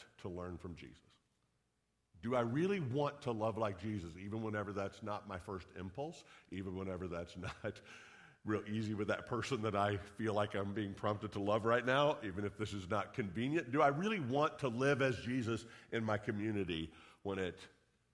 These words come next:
costs me something, when it's a sacrifice, when it's an investment, when there's a trade-off, and I don't, I don't like the trade-off? What do I want more? That's the question all of us will have to answer many times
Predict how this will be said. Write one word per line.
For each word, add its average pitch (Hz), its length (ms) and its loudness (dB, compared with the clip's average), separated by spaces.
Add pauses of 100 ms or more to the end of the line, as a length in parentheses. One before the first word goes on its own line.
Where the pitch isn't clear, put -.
(200)
costs 104 380 -2
me 87 100 -8
something, 73 360 -12
when 85 100 -8
it's 82 120 -10
a 90 60 -10
sacrifice, 87 720 -4
when 95 120 -6
it's 92 120 -10
an 95 80 -6
investment, 95 600 -6
when 85 80 -8
there's 87 140 -8
a 85 80 -6
trade-off, 104 600 -4
and 80 80 -10
I 90 140 0
don't, 107 160 -2 (320)
I 117 40 2
don't 101 200 -2
like 120 260 0
the 123 80 -6
trade-off? 85 420 -2 (160)
What 110 120 2
do 113 100 4
I 107 120 4
want 101 280 -2 (220)
more? 82 260 -4 (2000)
That's 107 200 -4
the - 80 -8
question 101 480 -8
all 90 200 -6
of 90 100 -10
us 90 160 -12
will 87 80 -12
have 92 180 -10
to 90 60 -14
answer 85 320 -14 (220)
many 87 180 -8
times 78 360 -16